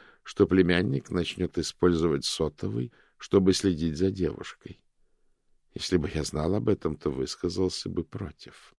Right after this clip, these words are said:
Эбби улыбнулась Отису и убрала волосы за уши. Во время слежки Аткинс пользовался общим грузовиком.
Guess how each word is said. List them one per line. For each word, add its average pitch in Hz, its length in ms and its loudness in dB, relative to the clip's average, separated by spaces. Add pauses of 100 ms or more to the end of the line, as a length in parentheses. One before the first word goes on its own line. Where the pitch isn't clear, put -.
(580)
Эбби 104 240 6
улыбнулась 87 580 6
Отису 110 520 -6 (420)
и - 80 0
убрала 104 400 8
волосы 80 560 0
за 69 220 -10
уши. - 400 -16 (560)
Во 120 140 4
время 113 240 6
слежки 123 380 2
Аткинс 104 420 -2
пользовался 101 680 4
общим 101 500 0
грузовиком. 107 800 -8